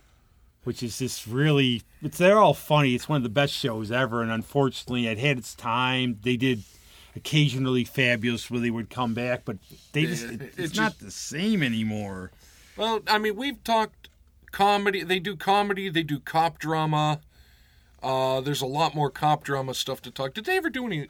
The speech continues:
Speaker 2: uh, legal shows that I can, I can't remember any.
Speaker 1: A Rumpole of the Bailey's, John Mortimer, and I remember, I'd love to comment on it, but I wish I had a lawyer around or something
Speaker 2: Uh,
Speaker 1: because I never saw it.
Speaker 2: Yeah, or somebody did. Yeah, I wonder, I always wondered how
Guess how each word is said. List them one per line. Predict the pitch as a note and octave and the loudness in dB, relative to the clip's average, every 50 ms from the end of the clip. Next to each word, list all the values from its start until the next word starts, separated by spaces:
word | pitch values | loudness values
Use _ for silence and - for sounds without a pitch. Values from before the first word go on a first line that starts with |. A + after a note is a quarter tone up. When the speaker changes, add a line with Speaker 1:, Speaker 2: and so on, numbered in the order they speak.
| - - | -10 -8
Speaker 2:
uh, | B2+ B2+ B2 | -6 -6 -4
legal | B2 C3 D#3+ E3+ C#3+ C3+ C3 | -4 -4 -4 -4 -4 -4 -4
shows | B2+ - - A#2+ G#2+ G#2+ A2+ - B2 | -4 -4 -6 -8 -8 -10 -12 -12 -12
that | A#2+ A#2+ | -12 -12
I | B2 A#2+ | -12 -12
can, | - - - - | -12 -10 -8 -6
I | E3 | -6
can't | D#3+ - G3+ D#3+ D3 | -4 -4 -4 -4 -4
remember | C#3 C3+ C3 B2+ B2 B2+ B2 | -4 -4 -6 -6 -6 -6 -6
any. | B2+ B2+ B2 | -6 -4 -2
Speaker 1:
A | C#3+ | -2
Rumpole | D#3+ C#3+ C#3+ G#3 B3+ A#3 - C4 C#4 C4 A3+ | 0 4 4 4 4 4 4 4 4 6 6
of | E3+ | 6
the | D3 C3+ | 4 4
Bailey's, | G#2+ D#3 D#3+ E3+ F3 E3+ D#3+ D3 A#3+ G#3 - | 4 4 4 6 4 4 4 4 2 2 0
John | - - E3+ G3+ A3+ A3+ G3 | 2 4 6 6 6 6 4
Mortimer, | E3 D#3 D#3 E3 F3 F#3 E3+ D3 D3 C3+ C3+ | 4 6 6 8 8 8 6 6 4 4 4
and | C3 C3 C#3 | 4 4 6
I | C#3+ D#3 F3+ | 6 8 8
remember, | G#3+ A3 A3 F3+ D#3+ E3 E3 E3 D#3+ D3+ D#3 D3+ D3 A#2 | 6 6 4 4 4 4 4 4 4 4 4 4 2 2
I'd | G2 - D#3 D#3 D3+ | 2 0 0 4 4
love | A#3 B3+ A#3 | 4 4 4
to | C#4 - | 2 0
comment | - - G3+ G#3 A#3+ B3+ B3 G3+ E3 | 2 2 4 4 6 6 6 6 6
on | D3 C3+ C3+ C#3 | 6 6 4 4
it, | C#3 - | 2 0
but | - C3 B2+ C3 C3+ - | 0 0 0 0 0 0
I | C#3 D#3+ | 2 4
wish | G3 A3+ - G#3+ | 4 6 6 8
I | G#3+ | 8
had | F#3 D3 | 6 6
a | C3 | 6
lawyer | A#2 A2+ C3 F#3 A#3+ A#3+ G#3 D#3+ C#3 | 2 4 4 6 6 6 6 6 6
around | C3+ C3 C3+ C3 | 6 4 4 2
or | A#2 | 0
something | - - D#3 C#3 C3 | 0 0 0 0 0
Speaker 2:
Uh, | C3 | 0
Speaker 1:
because | C3 - | 0 2
I | A#2+ C#3+ | 2 4
never | F3 G3 F#3 D3 C#3 | 4 4 4 2 2
saw | - - G#3+ A3+ F#3+ - | 2 4 4 6 4 2
it. | - - - | -2 -6 -2
Speaker 2:
Yeah, | G#3+ A#3+ A#3 G3+ E3 D#3 | 2 4 6 6 6 4
or | F3 F3+ F3 E3+ E3+ D#3+ D3 | 2 2 2 0 0 0 0
somebody | - - - A3 A3 G3 G3+ G3 G3 | 0 0 0 0 0 0 0 0 0
did. | D#3+ D#3+ F#3 F3+ F3 D#3 C#3+ D#3+ | 2 2 2 2 2 -2 -2 0
Yeah, | F3+ F#3 F#3 | 2 2 4
I | |
wonder, | F#3 F#3+ G#3 G3 F#3+ F#3 F3 E3 D#3+ - | 4 4 4 4 2 2 2 0 -2 0
I | - F3+ G3 | 0 0 2
always | G#3+ G3+ G3 E3+ C#3+ | 2 0 0 -2 -2
wondered | C#3+ F3 F3 D#3+ D#3 C3+ B2 | -2 -2 0 0 0 0 0
how | D3 D3 C#3+ C3+ C3 A#2+ | 0 0 0 0 -2 -6